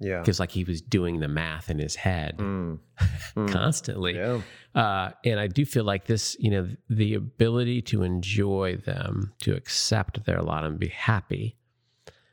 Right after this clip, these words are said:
Speaker 2: um, that that's something God wants for us. And if I'm, if I'm not able to do that, then I'm missing something about that this is a gift from God that he wants me to enjoy.
Speaker 1: Yeah.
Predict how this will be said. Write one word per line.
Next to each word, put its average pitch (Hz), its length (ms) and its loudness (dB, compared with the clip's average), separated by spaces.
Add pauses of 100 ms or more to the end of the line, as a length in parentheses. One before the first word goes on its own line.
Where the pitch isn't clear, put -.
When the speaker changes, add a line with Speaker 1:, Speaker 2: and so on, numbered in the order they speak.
(220)
Speaker 2:
um, 104 460 0 (160)
that 92 180 0
that's 90 220 0
something 90 380 0
God 85 340 -2
wants 87 380 0
for - 480 -4
us. 92 580 -2 (680)
And 95 540 0 (180)
if 104 240 0 (140)
I'm, 90 460 0 (600)
if 101 160 4
I'm 90 160 0
not 87 440 0
able 95 280 0
to - 140 -4
do 92 340 0
that, 76 400 -4
then 87 100 2
I'm 82 280 0
missing 95 400 4
something 82 540 -2
about 76 480 -4 (380)
that 98 120 -2
this 120 180 4
is 92 140 0
a 85 40 0
gift 80 220 0
from - 180 -6
God 87 340 0
that - 80 -8
he - 160 -2
wants 90 280 -4
me - 140 -4
to - 100 -6
enjoy. 90 420 -2
Speaker 1:
Yeah. 92 200 -4